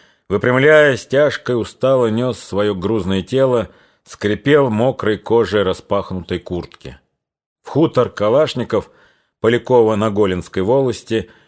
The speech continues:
приехали уже ночью. Казаки команды, покинув подводы, разбрелись по хатам на ночёвку. Взволнованный Подтёлков отдал распоряжение расставить пикеты, но казаки собирались неохотно,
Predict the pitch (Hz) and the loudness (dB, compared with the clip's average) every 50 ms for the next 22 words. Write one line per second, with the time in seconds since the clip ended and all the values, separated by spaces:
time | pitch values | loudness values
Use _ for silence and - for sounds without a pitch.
0 | _ _ _ _ - 98 107 117 131 156 151 - - 127 113 110 107 104 95 90 | _ _ _ _ -2 0 0 2 2 2 2 0 0 -2 0 0 0 0 0 2
1 | 107 117 113 110 104 92 82 76 - - - 71 67 65 - - _ _ _ _ | 2 2 2 2 0 -2 -4 -4 -8 -10 -14 -14 -14 -16 -18 -20 _ _ _ _
2 | _ _ _ - 85 104 120 117 - 165 135 131 131 131 147 160 160 151 131 120 | _ _ _ -4 0 0 0 2 0 0 0 0 0 2 2 0 0 0 0 0
3 | 135 127 104 - - _ _ _ _ _ _ - 110 113 - - 123 107 98 - | -2 -2 -2 -6 -12 _ _ _ _ _ _ -4 -2 -2 0 -2 -2 -2 -2 -2
4 | - 104 104 98 110 139 165 165 151 131 117 113 110 92 82 101 110 123 139 131 | -2 -2 -2 0 2 4 4 4 4 4 2 2 0 0 0 0 0 0 0 -2
5 | - - - 101 98 - - 127 131 - - 107 101 101 104 101 104 98 - - | -4 -4 -4 -4 -4 -2 -2 -4 -2 -4 -4 -4 -4 -2 -2 -2 -2 -4 -4 -4
6 | 90 82 78 - - - 76 71 - _ _ _ _ _ _ _ _ _ 80 78 | -4 -6 -6 -8 -12 -16 -16 -16 -16 _ _ _ _ _ _ _ _ _ -10 -4
7 | 85 107 113 113 123 127 131 120 110 - - 104 92 - 117 123 120 110 - 104 | 0 0 2 2 2 0 0 0 -2 -2 -2 -4 -2 -2 0 0 0 0 -2 -6
8 | 92 - - 110 117 98 95 98 98 92 90 - - 87 95 95 80 98 113 117 | -6 -2 -2 -2 -2 -2 -2 -2 -2 -2 -4 -6 -6 -6 -4 -4 -2 -2 -2 -2
9 | 110 101 95 95 92 - - - 101 98 92 90 - - 117 110 - - 131 135 | -2 -2 -2 -2 -2 -4 -4 -2 -2 -2 -2 -2 -4 -6 -8 -8 -4 -2 -2 -2
10 | 131 - - 113 104 - - _ _ _ _ _ _ - 104 147 160 - - 135 | -2 -2 -4 -6 -6 -6 -10 _ _ _ _ _ _ -4 -2 -2 -2 -2 -2 -2
11 | 117 104 120 117 - - 139 117 - 107 98 107 113 120 113 110 95 - 98 101 | 0 0 0 0 0 -4 -6 -6 -4 -2 -2 0 0 0 0 -2 -4 -4 -4 -4
12 | 95 - - 135 143 135 - 120 123 117 107 - | -4 -2 -2 -2 -2 -2 -2 -4 -4 -4 -4 -6